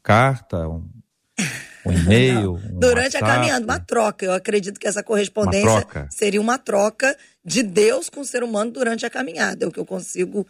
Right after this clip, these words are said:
Speaker 1: Um
Speaker 2: entender
Speaker 1: incentivo.
Speaker 2: e ler. Talvez possa
Speaker 1: O
Speaker 2: ser.
Speaker 1: pastor, o pastor Samuel falou um pouco, não sei se foi a Priscila, a pastora Priscila, sobre alguma coisa em termos de incentivo, né? Diz, olha, um encorajamento. Por,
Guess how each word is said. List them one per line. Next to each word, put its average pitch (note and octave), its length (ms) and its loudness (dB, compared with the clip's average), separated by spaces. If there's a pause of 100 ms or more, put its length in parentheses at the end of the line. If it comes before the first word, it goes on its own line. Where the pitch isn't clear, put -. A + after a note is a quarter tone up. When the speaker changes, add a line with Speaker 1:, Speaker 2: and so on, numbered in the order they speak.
(360)
Speaker 1:
Um A#2+ 80 8
Speaker 2:
entender B2+ 320 4
Speaker 1:
incentivo. G2+ 360 2
Speaker 2:
e G3 60 -2
ler. F#3+ 280 -4
Talvez F3 640 -8
possa D#3+ 300 -8
Speaker 1:
O - 20 -14
Speaker 2:
ser. - 60 -10
Speaker 1:
pastor, C3+ 540 2
o B2 160 0
pastor B2+ 280 0
Samuel B2 320 2
falou A#2+ 420 2
um A2 60 2
pouco, A2+ 280 0
não G#2 60 0
sei A#2 140 -2
se - 80 -6
foi A2+ 140 2
a G#2+ 40 0
Priscila, A2+ 540 2
a G2+ 40 2
pastora G#2 360 0
Priscila, F#2 180 -6
sobre A#2 160 2
alguma A2+ 240 4
coisa A#2 220 2
em G#2+ 40 -4
termos A#2+ 240 2
de A2 100 2
incentivo, A#2+ 920 2
né? A#2 240 4
Diz, F#2 120 -6
olha, G#2+ 280 2
um G2 120 2
encorajamento. B2+ 1120 2
Por, G#2 200 -4